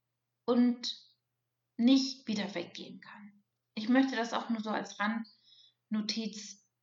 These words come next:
machen. Ich war in der, in der glücklichen Situation, dass bei mir depressiven da-, depressive Phasen vorhanden waren, die aber nach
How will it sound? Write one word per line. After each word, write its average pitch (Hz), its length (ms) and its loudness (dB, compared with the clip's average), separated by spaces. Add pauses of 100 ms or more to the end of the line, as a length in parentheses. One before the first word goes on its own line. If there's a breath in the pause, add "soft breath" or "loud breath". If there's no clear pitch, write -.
(100)
machen. 269 500 2
Ich - 240 -6
war 226 320 -2
in 202 180 0
der, 190 500 -2 (100)
in 208 120 -6
der 208 120 -2
glücklichen 208 840 -4
Situation, 233 1000 -2 (1000)
dass 202 200 -6
bei 208 120 -2
mir 226 460 2 (460 loud breath)
depressiven 214 640 -2
da-, - 220 -4 (360)
depressive 214 540 -6
Phasen 196 440 -4
vorhanden 247 540 -2
waren, 247 380 2 (580 loud breath)
die 220 200 -2
aber 240 520 4 (720)
nach 214 640 -2